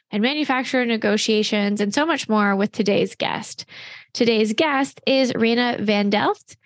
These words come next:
founder of R V D Solutions Retail Consulting. Raina has spent over thirty years in the retail industry and is now bringing her services to retailers, manufacturers, and leadership in the retail space.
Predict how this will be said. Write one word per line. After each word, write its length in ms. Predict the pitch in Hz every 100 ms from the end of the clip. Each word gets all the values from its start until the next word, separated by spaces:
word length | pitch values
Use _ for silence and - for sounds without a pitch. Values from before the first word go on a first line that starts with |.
| _ _ _
founder 380 | 254 262 269 285
of 220 | - 214
R 180 | - 220
V 200 | 220 226
D 240 | 214 208 208
Solutions 720 | - 202 214 208 220 214 -
Retail 360 | 233 233 208
Consulting. 720 | 214 226 220 269 294 330 339 370 - - - -
Raina 180 | 247 277
has 200 | 254 233
spent 240 | - 220 -
over 220 | 226 226
thirty 400 | - - 311 320
years 580 | 294 254 285 254 220 -
in 100 | 214
the 120 | 208
retail 420 | 233 247 233 226 -
industry 680 | 214 220 - - 202 269 - - - -
and 100 | 220
is 220 | 233 220
now 320 | 220 214 269
bringing 400 | 262 233 226 233
her 120 | 226 220
services 540 | - 214 208 208 214
to 180 | - 220
retailers, 800 | 226 302 302 277 269 269 269 - - _ _
manufacturers, 1000 | 208 196 220 262 262 - 247 233 233 233 - - - -
and 180 | 311 339
leadership 560 | 294 285 247 226 220 -
in 140 | 220 214
the 100 | 208
retail 400 | 202 202 202 202
space. 640 | - 180 - - -